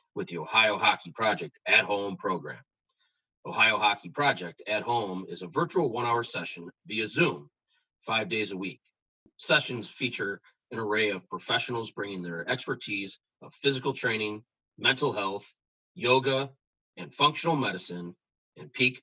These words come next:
sports performance. For more information and updates on Ohio Hockey Project at Home, families can register at w w w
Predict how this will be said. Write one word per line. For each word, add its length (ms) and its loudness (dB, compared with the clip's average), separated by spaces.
sports 400 -4
performance. 680 -14
For 80 -6
more 180 8
information 560 0
and 100 -4
updates 560 -8
on 140 -8
Ohio 420 0
Hockey 320 0
Project 540 -10
at 180 6
Home, 380 -4
families 340 4
can 140 0
register 600 -4
at 360 4
w 260 -2
w 300 -2
w 400 -10